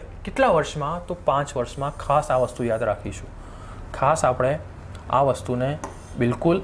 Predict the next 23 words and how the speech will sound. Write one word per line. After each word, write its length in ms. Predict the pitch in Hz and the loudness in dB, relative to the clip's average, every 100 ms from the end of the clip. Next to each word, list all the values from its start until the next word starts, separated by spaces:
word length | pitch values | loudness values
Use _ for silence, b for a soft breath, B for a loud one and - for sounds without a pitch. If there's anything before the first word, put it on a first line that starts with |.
| - - | -4 -8
ખાસ 300 | - 131 123 | 0 0 2
યાદ 100 | 117 | 0
રાખીશું 280 | 104 113 120 | 0 0 0
કે 80 | 156 | 2
કેટલા 320 | - 147 196 | 0 4 6
વર્ષની 440 | 143 143 151 208 | 8 6 6 4
વાત 180 | 185 147 | 6 4
છે 100 | - | 2
તો 80 | 151 - | -2 4
તીર્થગ્રામ 540 | 180 190 190 151 147 | 4 4 4 4 4
માટે 420 | 139 127 123 147 165 B B - - | 4 0 2 -2 -4 B B -16 2
પાંચ 280 | 135 170 160 | 2 4 2
વર્ષની 340 | 135 - 127 | 0 0 0
વાત 180 | 117 - | 0 0
છે, 160 | 135 | -4
જ્યારે 440 | 123 156 151 123 165 - B B - - | 4 4 4 2 0 -8 B B -16 0
પાવન 400 | 165 165 220 247 | 4 6 6 4
ગામ 200 | 156 131 | 2 -2
માટે, 420 | 123 113 113 135 165 B B B B - - | -2 -2 -2 -4 -4 B B B B -2 4
પાવન 340 | 143 170 240 | 6 6 6
ગ્રામ 420 | 233 143 131 156 | 6 6 4 4
યોજના 400 | 139 135 160 180 | 2 2 4 4
પણ 380 | - 135 143 | 4 0 -2